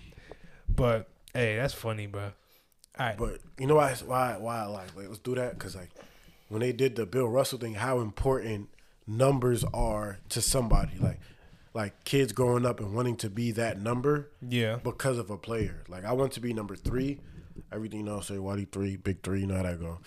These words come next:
Speaker 1: <laughs>
Speaker 2: Because of, like, Allen Iverson. Like, I loved A I as a kid.
Speaker 1: Yeah.
Speaker 2: And then my next favorite player was D Wade.
Speaker 1: And he was number three?
Speaker 2: And he was number three,
Speaker 1: That's
Speaker 2: too.
Speaker 1: tough.
Speaker 2: So any player with number three, I just gravitated towards him just 'cause they wore number three.
Speaker 1: I think mine
Speaker 2: And
Speaker 1: was fif-, mine was fifteen. I always wore fifteen.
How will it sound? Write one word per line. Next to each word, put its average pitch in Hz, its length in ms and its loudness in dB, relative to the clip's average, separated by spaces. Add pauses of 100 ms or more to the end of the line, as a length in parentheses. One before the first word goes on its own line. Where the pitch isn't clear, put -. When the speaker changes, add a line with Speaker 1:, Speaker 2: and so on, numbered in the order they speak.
Speaker 1:
<laughs> - 140 10
Speaker 2:
Because 175 360 8
of, 160 100 8
like, 110 180 2 (320)
Allen 120 300 2
Iverson. 107 440 0
Like, 87 140 -12
I 107 140 0
loved 110 640 -2
A 117 200 -2
I 107 180 -2
as 101 160 -6
a 85 60 -10
kid. 107 440 -2
Speaker 1:
Yeah. 110 360 2
Speaker 2:
And 92 140 -8
then 110 360 -2 (220)
my 117 140 -2
next 123 240 2
favorite 127 180 0
player 117 160 -2
was 98 100 -4
D 113 160 -2
Wade. 120 400 2 (160)
Speaker 1:
And 123 80 -6
he 123 60 -2
was 123 80 -4
number 120 180 -4
three? 123 160 -4
Speaker 2:
And 123 80 0
he 120 80 0
was 104 100 -2
number 117 180 2
three, 123 220 4
Speaker 1:
That's 135 240 6
Speaker 2:
too. 110 60 0
Speaker 1:
tough. 101 220 -4 (120)
Speaker 2:
So 107 140 -4
any 123 220 -2
player 127 260 0
with 117 120 0
number 113 180 -4
three, 120 220 -2
I 107 80 -4
just 95 180 -10
gravitated 113 460 0
towards 101 300 -2
him 95 80 -4
just 110 200 0
'cause 110 160 0
they 101 60 -2
wore 101 200 -2
number 90 200 -8
three. 104 280 -10 (180)
Speaker 1:
I 127 60 -2
think 160 160 2
mine 131 120 4
Speaker 2:
And 120 80 2
Speaker 1:
was 104 120 -2
fif-, 113 180 -6
mine 139 160 4
was 131 100 2
fifteen. 113 400 -2
I 110 40 0
always 117 160 0
wore 110 100 0
fifteen. 104 440 -4